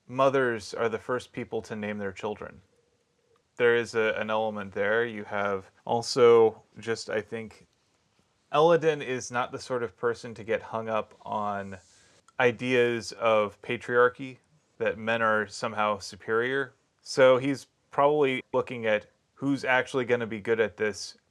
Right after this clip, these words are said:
He's not sitting there thinking of balancing the numbers. He's thinking, "Who can I get?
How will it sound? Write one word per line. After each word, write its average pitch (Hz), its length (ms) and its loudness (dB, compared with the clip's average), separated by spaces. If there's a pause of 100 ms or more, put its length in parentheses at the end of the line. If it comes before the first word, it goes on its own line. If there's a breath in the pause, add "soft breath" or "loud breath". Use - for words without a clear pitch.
(140)
He's 135 220 -10
not 147 220 0
sitting 139 240 -6
there 120 160 4
thinking 120 340 -8
of 104 220 -2 (100)
balancing 110 520 -2
the 104 100 -6
numbers. 104 680 -8 (400)
He's 113 160 -14
thinking, 107 380 -10
"Who 107 220 -12
can 104 200 -8
I 101 80 -2
get? 98 400 -2